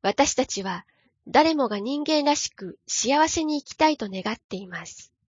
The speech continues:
しかし、身の回りには女性に対する差別、子供や高齢者への虐待など、様々な人権問題があります。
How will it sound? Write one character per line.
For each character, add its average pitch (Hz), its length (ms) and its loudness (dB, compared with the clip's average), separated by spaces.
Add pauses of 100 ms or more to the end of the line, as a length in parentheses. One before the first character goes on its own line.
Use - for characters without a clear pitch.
(880)
し - 160 -6
か 151 120 2
し、 196 300 -8 (320)
身 233 140 -4
の 294 100 2
回 285 280 4
り 277 120 -4
に 269 160 -4
は 190 260 -2 (140)
女 214 180 -6
性 320 240 -2
に 320 120 -4
対 302 240 0
す - 140 -6
る 233 100 -2
差 233 160 -6
別、 - 440 -12 (760)
子 196 140 -6
供 269 220 0
や 254 180 2
高 320 260 2
齢 330 180 4
者 247 180 -2
へ 214 100 -4
の 180 100 -10
虐 - 300 -12
待 233 180 -2
な 220 120 -8
ど、 202 220 -14 (380)
様 285 360 -2
々 247 260 -2
な 190 280 -8
人 285 240 -6
権 330 260 2
問 330 220 -2
題 226 220 -2
が 190 120 -8
あ 185 60 -8
り 190 140 -12
ま 185 180 -10
す。 - 260 -20